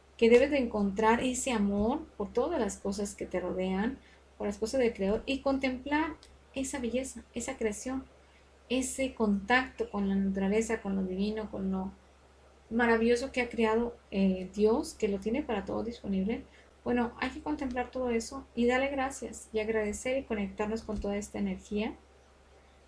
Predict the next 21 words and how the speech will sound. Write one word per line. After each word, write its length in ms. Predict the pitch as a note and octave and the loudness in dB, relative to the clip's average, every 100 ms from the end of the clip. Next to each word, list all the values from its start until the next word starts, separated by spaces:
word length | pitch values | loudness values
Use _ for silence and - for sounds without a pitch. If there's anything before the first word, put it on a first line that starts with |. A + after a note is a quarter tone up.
| - | 2
de 80 | A3 | 6
apreciar 400 | G#3+ G#3 A3+ A3+ | 6 4 4 4
todos 160 | A#3+ A#3+ | 2 0
sus 120 | A#3+ | -2
detalles 540 | F#3+ - F#3 F#3 G3+ | -2 0 0 0 -2
para 240 | - G3 F#3+ | -4 -6 -4
que 100 | F#3 | -4
la 100 | F#3 | -2
vida 200 | G3+ A#3+ | 0 0
vaya 240 | G#3 G3 | 0 -2
fluyendo 580 | F#3+ F#3 F#3 F3+ G3 G#3 - | -4 -6 -6 -4 -4 -6 -4
y 80 | G3+ | -2
de 80 | |
esa 180 | G#3 G#3 | -2 -2
manera 260 | G#3 G3 G3 | -2 -2 -2
también 320 | G3 F#3+ F#3+ | -2 0 2
me 80 | F#3 | 0
va 160 | F3 | -4
fluyendo 420 | E3+ F#3+ F#3 F3 F3 | -6 -4 -4 -4 -4
a 20 | |
mí. 200 | D#3+ | -6